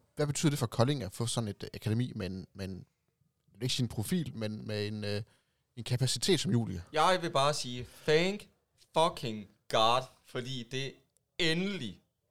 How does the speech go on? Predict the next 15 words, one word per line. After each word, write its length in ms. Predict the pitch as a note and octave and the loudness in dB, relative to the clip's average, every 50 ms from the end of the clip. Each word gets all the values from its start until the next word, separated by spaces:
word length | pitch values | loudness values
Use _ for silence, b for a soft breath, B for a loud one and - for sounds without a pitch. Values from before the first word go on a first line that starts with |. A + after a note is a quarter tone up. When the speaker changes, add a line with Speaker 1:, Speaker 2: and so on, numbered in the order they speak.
| _ _ _ _ _ _ _ _ _ _ _ _ _ _ _ _ _ _ _ _ _ _ _ _ _ _ _ _ - | _ _ _ _ _ _ _ _ _ _ _ _ _ _ _ _ _ _ _ _ _ _ _ _ _ _ _ _ -4
Speaker 2:
understreger 400 | C3+ B2+ B2+ B2+ - A#2 G#2+ G2+ | -4 -2 -2 -2 0 2 2 2
lige, 220 | G#2+ A2+ A2+ A2+ | 0 -2 -2 -2
endelig 220 | A#2 A#2 A#2 A#2 A2 | -2 -2 -4 -6 -6
sker. 220 | - A2+ G#2 F#2 E2+ - b b b b b b b - | -6 -6 -6 -6 -8 -10 b b b b b b b -8
Øh, 400 | - A#2+ A#2 A2 G#2 G2+ G2 F#2+ | -2 0 0 2 2 0 -4 -6
fordi 260 | - - A2+ A2+ A2+ | -8 -10 -8 -8 -8
det 220 | A2+ - C#3+ D3 C#3 | -6 -2 -2 0 0
har 120 | C#3 C3 B2 | 2 2 0
man 280 | A2+ A2 G#2 G2+ G2+ | 0 0 -2 -4 -6
skreget 440 | - - - A2+ A#2+ C3 C#3+ D3 - | -8 -4 0 0 2 2 2 0 -2
på 460 | - B2+ A#2+ A#2+ A#2 A2 - - _ _ _ _ _ _ _ _ _ _ _ _ _ _ _ _ _ _ _ _ _ _ _ _ _ _ _ _ _ _ _ _ _ _ _ _ _ _ _ _ - | -2 -2 -2 -2 -2 -4 -8 -12 _ _ _ _ _ _ _ _ _ _ _ _ _ _ _ _ _ _ _ _ _ _ _ _ _ _ _ _ _ _ _ _ _ _ _ _ _ _ _ _ -2
i 140 | D3+ D3+ C#3 | 2 4 6
rigtig 280 | D3+ D3 C#3+ - A#2 | 6 6 4 2 0
mange 220 | G2 F#2+ F#2+ F2 F2 | 0 0 0 -2 -6
år. 160 | E2 - | -8 -10